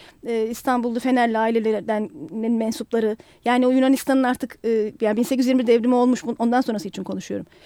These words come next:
Devlet olmuş artık orada işte ü-, ü-, ü-, hem o üst sınıfı oluşturan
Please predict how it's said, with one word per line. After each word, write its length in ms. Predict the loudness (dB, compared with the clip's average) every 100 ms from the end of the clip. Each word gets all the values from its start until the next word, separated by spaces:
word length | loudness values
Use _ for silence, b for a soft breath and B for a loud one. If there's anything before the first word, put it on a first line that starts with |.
| B B
Devlet 320 | 0 4 4 4
olmuş 260 | 2 0
artık 320 | -2 -4 -6 2
orada 320 | 2 4 2
işte 240 | 0 -6 -8
ü-, 100 | -10 -12
ü-, 260 | -6 -8 -8
ü-, 80 | -20 _ -14 -8
hem 260 | 2 4
o 160 | 4 2 -4
üst 160 | -8 -4
sınıfı 280 | 0 4 4
oluşturan 500 | 2 -2 -6 -6